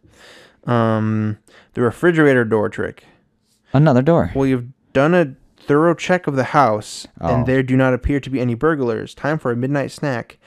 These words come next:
Speaker 1: You grab the mustard and croissants and cheese just as you close the door. There's the burglar with the chainsaw.
Speaker 2: I thought it was gonna be just mustard. Like
Speaker 1: <laughs> You open the, the rus-, the refrigerator door and he's in there.
Speaker 2: No.
Speaker 1: That's
Speaker 2: He
Speaker 1: what
Speaker 2: is
Speaker 1: I
Speaker 2: the
Speaker 1: was
Speaker 2: mustard.
Speaker 1: thinking. That's what I was thinking they were go-, they were going with it.
Speaker 2: Yeah.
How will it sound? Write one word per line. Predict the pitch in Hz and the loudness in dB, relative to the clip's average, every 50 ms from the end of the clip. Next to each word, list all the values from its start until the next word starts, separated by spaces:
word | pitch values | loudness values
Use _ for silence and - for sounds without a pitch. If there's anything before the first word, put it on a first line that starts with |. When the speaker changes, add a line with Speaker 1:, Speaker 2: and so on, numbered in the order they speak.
| - - - _ _ - | -20 -20 -20 _ _ -6
Speaker 1:
You | 123 127 | -6 -4
grab | 120 135 135 139 147 151 | 0 2 2 2 2 2
the | 151 | 2
mustard | 139 139 135 135 - - 165 156 147 | 2 2 0 0 -2 -4 -4 -4 -2
and | 139 127 | -4 -6
croissants | - - 123 - - 131 131 143 143 - - | -6 -10 -10 -4 -2 -2 -2 -2 -4 -4 -6
and | 127 117 | -8 -8
cheese | - - 127 127 143 151 - | -6 -6 -4 -4 -4 -4 -4
just | - 147 139 - - | -4 -6 -6 -6 -6
as | 139 | -8
you | 131 123 | -8 -6
close | - - 139 131 127 123 | -2 0 0 0 0 -2
the | 123 | -4
door. | 120 117 123 123 131 131 | -4 0 2 2 2 2
There's | 127 127 135 135 | 2 2 0 2
the | - 170 | 0 0
burglar | 147 151 147 139 127 120 113 113 117 | 2 4 4 4 2 2 0 -2 -2
with | 117 117 | -4 -6
the | 120 | -8
chainsaw. | - - 123 113 110 110 - - | -8 -6 -6 -6 -6 -4 -2 0
Speaker 2:
I | 123 | 2
thought | 139 135 | 4 6
it | 123 120 | 6 6
was | 117 | 6
gonna | 117 120 110 | 4 4 4
be | 107 | 4
just | 92 101 98 - | 2 0 0 2
mustard. | 98 90 90 92 - - 80 80 80 - _ - | 2 2 0 0 -2 -8 -8 -10 -10 -12 _ -10
Like | - 98 98 - - - - - - - 180 151 - _ - - - - - - - - - | -10 -10 -10 -12 -16 -20 -20 -10 -4 -2 -2 -2 -2 _ -20 -20 -18 -18 -18 -20 -4 4 6
Speaker 1:
<laughs> | 214 190 170 165 160 - | 8 8 8 8 4 4
You | 151 151 147 | 4 6 8
open | 147 151 156 - - 147 135 | 8 8 8 8 6 2 2
the, | 131 127 123 135 - - | 0 -2 -4 -6 -10 -8
the | 139 135 127 | -6 -2 0
rus-, | 127 123 123 - - | 0 0 0 -2 -6
the | - 139 131 123 120 | -8 -4 -4 -4 -2
refrigerator | 120 123 - - 135 123 127 123 117 | -4 -4 -4 -4 -4 -2 -2 -2 -2
door | 117 120 120 120 117 | 0 0 0 0 0
and | 113 | -2
he's | 113 113 | -4 -6
in | 117 110 110 | -6 -6 -8
there. | 113 117 120 120 175 - _ _ | -8 -10 -10 -12 -12 -14 _ _
Speaker 2:
No. | - 87 78 - _ - _ - 127 - - 143 147 - - - - - - - | -8 -8 -8 -10 _ -12 _ -8 -8 -8 -10 -16 -18 -18 -20 -20 -20 -18 -4 2
Speaker 1:
That's | - 147 - 120 | 4 6 6 6
Speaker 2:
He | 123 | 6
Speaker 1:
what | 120 | 6
Speaker 2:
is | 123 | 6
Speaker 1:
I | |
Speaker 2:
the | 139 147 | 6 6
Speaker 1:
was | 107 101 | 6 4
Speaker 2:
mustard. | 95 95 117 110 | 2 0 -2 -2
Speaker 1:
thinking. | - 101 98 87 | -4 -4 -4 -2
That's | 87 131 165 - | -2 -2 -2 0
what | - 262 | 2 2
I | 208 | 2
was | 202 185 - | 2 2 0
thinking | - 262 - - 160 | 0 0 2 2 2
they | 127 117 | 0 0
were | 120 | 0
go-, | 120 123 127 - | 0 0 -2 0
they | - 123 | 0 0
were | 113 113 117 | 0 -2 -2
going | 117 113 117 117 117 | -4 -4 -4 -4 -4
with | 117 113 113 | -6 -8 -8
it. | 113 - - _ _ _ - | -10 -10 -12 _ _ _ -14
Speaker 2:
Yeah. | 82 76 | -14 -14